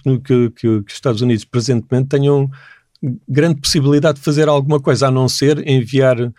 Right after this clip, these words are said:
os seus peritos da cia para ajudar o, o exército tigríneo e dar apoio aos, aos egípcios para fazer também,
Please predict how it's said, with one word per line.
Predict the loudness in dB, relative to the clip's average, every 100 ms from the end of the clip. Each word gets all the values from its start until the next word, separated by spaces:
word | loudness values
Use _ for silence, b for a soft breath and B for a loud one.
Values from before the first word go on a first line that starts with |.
| b
os | -10
seus | -4 -4
peritos | -2 -2 -2 -2
da | 0 0
cia | 0 0 0
para | 0 -2
ajudar | -2 -4 0 0 0 -2 -6 b
o, | -6 -2 0 0
o | 0
exército | 0 0 -2 -2 -6 -2
tigríneo | -2 0 2 2 0 -2 b b
e | -2 -2 -2
dar | -2 0 2
apoio | 2 2 0 2 0
aos, | -2 -2 -2 -6
aos | -10 -4 -2 0
egípcios | -2 0 0 0 -4 -4
para | 0 0
fazer | 0 0 0
também, | 0 0 0 0